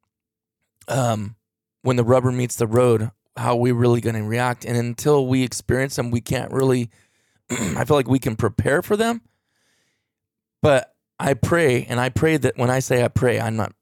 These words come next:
I'm praying to God, literally, to help me to react and respond the way that I should, that he wants me to, because just like in a helicopter, flying a helicopter, or you driving a truck, I've trained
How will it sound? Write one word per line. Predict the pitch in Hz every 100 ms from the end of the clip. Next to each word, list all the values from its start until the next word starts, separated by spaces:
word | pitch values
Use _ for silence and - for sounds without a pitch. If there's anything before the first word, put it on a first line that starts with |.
| -
I'm | 120 123
praying | 139 117
to | 113
God, | 131 156 127 113 101 _ _ _ _
literally, | 123 139 113 110 110 117 _ _ _ _ -
to | - 127 123
help | 123 131 131
me | 131 127 127
to | 120 117
react | 107 - 120 127 - - -
and | 120
respond | 113 - - 135 123 113 107
the | -
way | 120 120 117
that | 113
I | 120
should, | 120 - 131 113 -
that | 117 113
he | 131
wants | 131 123
me | -
to, | 113 120
because | 110 117 123 117 113 - - - - - - -
just | 160 156
like | 175 151
in | 139
a |
helicopter, | 127 127 120 110 -
flying | - 127 117
a |
helicopter, | 117 120 110 - 110
or | 113
you | 120 127
driving | 135 127 117
a |
truck, | - 120 104 _ - - - _ _ _ _ _ _ - - _ _ _ _ _ _ -
I've | 156 156 -
trained | - 185 180 160 139 131